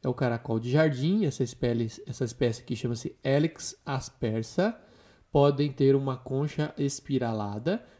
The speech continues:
e apresentam uma língua raspadora, a rádula. A rádula é uma língua que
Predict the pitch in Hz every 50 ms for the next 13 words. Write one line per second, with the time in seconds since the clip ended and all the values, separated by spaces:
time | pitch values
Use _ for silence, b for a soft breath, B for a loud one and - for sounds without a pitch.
0 | B B - 139 131 - - 139 131 120 131 139 139 - 147 151 160 - 151 139
1 | 135 131 127 127 123 143 170 202 196 196 180 147 135 156 190 - - - 202 190
2 | 165 139 135 127 117 107 104 107 - b b b b b b - 123 110 131 143
3 | 143 135 120 120 110 104 101 101 - _ b b b b b b b b b b
4 | b b b - - 113 110 135 147 156 156 170 175 185 190 202 175 156 160 165
5 | 160 156 143 143 156 175 170 180 175 180 - - 180 175 170 165 156 147 143 139
6 | 127 123 117 113 113 -